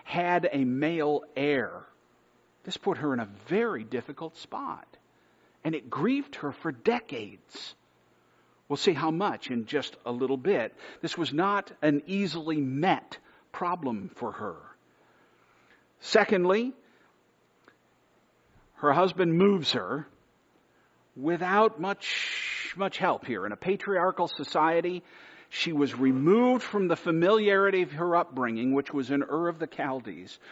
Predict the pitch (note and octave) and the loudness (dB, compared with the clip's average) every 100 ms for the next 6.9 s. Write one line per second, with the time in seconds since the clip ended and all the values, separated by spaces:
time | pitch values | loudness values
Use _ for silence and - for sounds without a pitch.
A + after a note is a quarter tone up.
0 | - - D3 D3 D3 C#3 E3+ G3 G#3+ - | -20 -4 -2 0 0 2 4 4 4 2
1 | - G#3 G#3+ G#3 G#3 F3+ F#3 F3 F#3+ D#3 | -2 2 2 2 -2 -2 2 2 0 -4
2 | D#3 - G3+ D#3+ G2+ - A#2 G2 F2 G2 | -6 -2 -2 -2 -6 -8 -8 -8 -12 -12
3 | G#2+ E2 E2 _ _ - - - E3+ E3+ | -12 -12 -18 _ _ -20 -10 0 2 4
4 | G#3+ C4 G#3+ - - _ _ - - F#3 | 4 4 4 0 -14 _ _ -8 2 2
5 | C3 F#2+ - - E3 E3+ - B2+ F#2 - | 2 -4 -14 -6 0 0 0 -8 -10 -16
6 | _ A2+ A2+ G#2+ - F#2+ F2 C2+ | _ -6 -6 -8 -10 -10 -10 -14